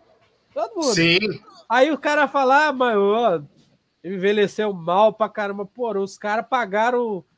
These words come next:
Speaker 1: sei lá, pegaram qualquer um e manda-, e fizeram essa introdução aí, infelizmente. Não era ator, ator mesmo, caro.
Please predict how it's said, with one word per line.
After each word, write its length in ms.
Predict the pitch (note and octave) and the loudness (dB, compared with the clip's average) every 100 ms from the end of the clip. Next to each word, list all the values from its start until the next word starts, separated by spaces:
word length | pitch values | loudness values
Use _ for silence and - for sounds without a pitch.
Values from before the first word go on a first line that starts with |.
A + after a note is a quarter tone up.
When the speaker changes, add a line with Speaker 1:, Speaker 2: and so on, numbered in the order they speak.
| _ _ | _ _
Speaker 1:
sei 220 | - A3+ | -4 0
lá, 120 | A3+ | 2
pegaram 400 | A3+ A#3 A3 B3+ | 0 0 0 0
qualquer 520 | C4 C4+ A#3+ D#4 E4 C#4 | 2 0 0 2 4 4
um 200 | C#4 F#4 | 4 0
e 80 | |
manda-, 300 | F4 D#4+ D4 | -2 -6 -8
e 100 | C4+ | -10
fizeram 480 | C4+ F4 A#3+ B3+ C4+ | -10 -8 -4 -2 -2
essa 160 | C#4+ E4 | -4 -8
introdução 520 | - E4 F4 - G#4 | -10 -12 -12 -12 -10
aí, 180 | G4 D4 | -8 -10
infelizmente. 760 | - C4+ F#4 F4+ D4+ C#4 - _ _ _ _ | -8 -6 -6 -8 -10 -10 -14 _ _ _ _
Não 180 | F#3+ G3 | 0 4
era 220 | A#3 D#4+ | 4 2
ator, 760 | E4+ - A#3 B3+ A#3+ G3+ E3+ | -2 0 4 6 6 4 2
ator 460 | E3 G3+ - G#3+ A#3+ | 0 -2 -6 -4 -4
mesmo, 540 | G3+ F#3 G3+ A#3 F#3 | -2 0 0 0 -4
caro. 560 | E3+ F3+ E3 F#3 G3 D#3 | -10 -6 -4 -2 -2 -6